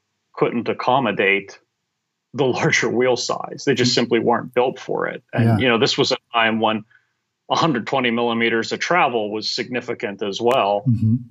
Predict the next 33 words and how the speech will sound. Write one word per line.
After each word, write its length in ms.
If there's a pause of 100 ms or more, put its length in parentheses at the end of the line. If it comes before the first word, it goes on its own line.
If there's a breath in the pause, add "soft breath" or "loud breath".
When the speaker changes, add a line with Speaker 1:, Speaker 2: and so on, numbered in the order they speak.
(160)
Speaker 1:
If 80
you 80
had 140
a 40
bike 260
with 100
five 240
or 80
six 280
inches 300
of 80
travel, 460
that 160
was 140
considered, 600 (680)
uh, 120
was 140
your 100
downhill 400
bike. 260 (420)
Um, 560 (300)
and, 300
uh, 380 (1000)
so 300
to 180
get 220
any 240
type 320
of 160
travel 680
out 200
of 140
a 320